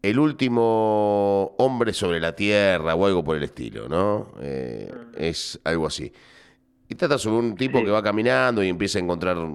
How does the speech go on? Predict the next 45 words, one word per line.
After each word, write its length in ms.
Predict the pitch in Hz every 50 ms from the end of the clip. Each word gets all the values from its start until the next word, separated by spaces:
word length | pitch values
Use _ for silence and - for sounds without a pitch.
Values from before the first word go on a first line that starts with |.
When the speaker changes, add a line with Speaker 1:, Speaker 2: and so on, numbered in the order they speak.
| 69 - -
Speaker 1:
y, 220 | 67 - - - -
y 20 |
se 140 | - - 82
encuentra 340 | 80 82 92 95 87 87 78
solo 180 | 92 98 92
en 60 | 87
el 60 | 85 92
mundo, 220 | 104 113 113 90
se 120 | - 85
levanta 260 | 80 90 98 95 92 98
un 60 | 110
día, 100 | 131 139
se 140 | - 95 85
encuentra 260 | 82 98 101 92 90
solo 160 | 82 104 104
en 60 | 101
el 60 | 107
mundo 200 | 123 156 180 165
y 60 | 120 101
empieza 280 | 92 87 107 - -
a 40 | 95
encontrar 260 | 90 90 90 101 107
un 60 | 98
montón 260 | 92 92 92 107 107 110
de 80 | 123 127
cosas. 300 | 165 143 139 - 92 78
Bueno, 220 | 76 71 67 64
la 100 | 65 65
vida 300 | 67 67 76 78 78 76
va 120 | 76 73
pasando 440 | - 80 76 - 92 87 92 98 92
y 20 | 82
van 80 | 78
pasando 260 | 73 78 76 82 80
un 60 | 80 80
montón 180 | 82 87 98
de 80 | 107 120
cosas, 240 | 123 165 160 147 113
se 60 | 95
encuentra 240 | 87 98 98 92 85
con 100 | 85 87
una 120 | 87 80
mujer 400 | 80 78 71 90 92 95 95 90
y 40 | 80
después, 420 | 69 - - 76 76 71 - -